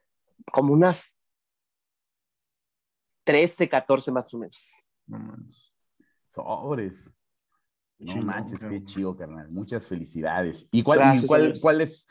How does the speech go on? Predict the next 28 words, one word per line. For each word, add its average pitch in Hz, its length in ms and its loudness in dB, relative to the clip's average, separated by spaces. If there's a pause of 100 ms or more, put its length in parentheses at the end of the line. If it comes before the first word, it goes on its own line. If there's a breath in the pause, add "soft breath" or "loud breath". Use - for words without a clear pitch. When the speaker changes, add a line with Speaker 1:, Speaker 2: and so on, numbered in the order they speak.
(140 soft breath)
Speaker 3:
Digo, 135 140 4
obviamente 147 340 2
yo 143 40 0
sé 151 120 -4
que 123 120 -4
todas 127 260 -2
te 113 80 -6
gustan. 117 580 -8 (460)
Todas 117 300 4
son 117 420 -4
especiales, 120 640 -2
pero 110 200 -2
al-, 107 180 -4
¿hay 156 180 -2
una 185 240 -2
que 113 80 -10
sea 120 160 -8
como 160 240 -8
tu 160 100 -6
favorita 120 440 -6
que 104 80 -8
digas, 110 340 -6 (340)
"Esta 135 460 -6
es 113 100 -2
la 127 220 -4
que, 80 260 -12 (200)
uf", 131 380 0
digo? 92 280 -10